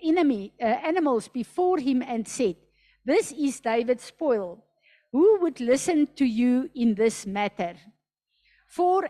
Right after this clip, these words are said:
as is the share of him who goes into the battle, so shall his share be who stay by the baggage." Hierdie is nadat die, die, uh, mense gesê het, maar die ouens wat in die kamp agtergebly het, daai tweehonderd, kan nie deel in die,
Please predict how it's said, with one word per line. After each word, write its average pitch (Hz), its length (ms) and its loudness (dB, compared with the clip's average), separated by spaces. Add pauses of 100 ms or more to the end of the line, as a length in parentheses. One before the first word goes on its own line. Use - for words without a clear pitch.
as 330 460 -2
is 311 300 0
the 254 140 -4
share 311 680 -4
of 247 180 -6
him 254 420 0
who 233 180 -2
goes 220 420 0
into 302 360 -2
the 262 120 -2
battle, 202 400 -6
so 294 360 -4
shall 247 480 -4 (260)
his 330 260 2
share 262 420 -4
be 220 420 -6 (280)
who 226 120 -2
stay 254 600 -4 (100)
by 208 160 -4
the 214 120 -6
baggage." 180 500 -10 (400)
Hierdie 311 240 2
is 277 160 0
nadat 254 440 2
die, 262 380 -2
die, 233 320 -2
uh, 208 340 -4 (140)
mense 262 560 -4
gesê 277 300 -10
het, - 120 -16
maar - 120 -8
die 240 100 -8
ouens 285 300 -8
wat 240 160 -8
in 254 80 -8
die - 80 -18
kamp 285 220 -2 (400)
agtergebly 262 600 -8
het, 226 80 -6
daai 214 160 -2
tweehonderd, 233 560 -6
kan 269 120 -6
nie 262 120 -2
deel 220 300 -2
in 220 240 -4
die, 214 300 -8